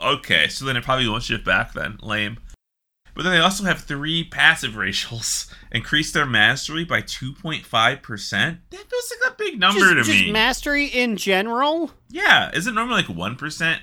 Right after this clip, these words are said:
Speaker 1: Oh, no, some get
Speaker 2: Yeah,
Speaker 1: two percent,
Speaker 2: yeah.
Speaker 1: right?
Speaker 2: Well, and I don't know. I just know Worganism's critical strike is one per-, or s-, shadow damage is one percent.
Speaker 1: Um, they have Discerning Eye, increases your perception by fifty.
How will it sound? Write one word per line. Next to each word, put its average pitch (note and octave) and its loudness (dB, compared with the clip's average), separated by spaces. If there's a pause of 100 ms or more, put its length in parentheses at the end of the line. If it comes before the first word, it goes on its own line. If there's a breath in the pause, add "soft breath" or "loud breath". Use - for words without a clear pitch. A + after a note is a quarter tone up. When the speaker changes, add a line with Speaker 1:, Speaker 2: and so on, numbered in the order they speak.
(240)
Speaker 1:
Oh, D3 -2
no, F3 0
some C4+ -6
get A3+ 0
Speaker 2:
Yeah, F4 6
Speaker 1:
two G4+ 2
percent, - -4
Speaker 2:
yeah. F4 2
Speaker 1:
right? F3 -6
Speaker 2:
Well, F#3 2
and G3 -2
I G#3 4
don't A3+ 2
know. D3+ 2
I C#3+ 0
just F#3 -6
know E3+ 0
Worganism's D3+ -2
critical F3+ -4
strike C3+ -2
is C#3 -8
one B2+ -4
per-, C3+ -10
or D#3+ 2
s-, - -6 (100)
shadow D#3+ -2
damage B2+ -4
is C#3+ -10
one C3 -6
percent. B2 -8 (640)
Speaker 1:
Um, G2+ -2
they A2 -2
have A2 2 (120)
Discerning C3+ 0
Eye, E3 6
increases A2 -4
your A2+ -4
perception B2+ -6
by G2+ 2
fifty. G2 -8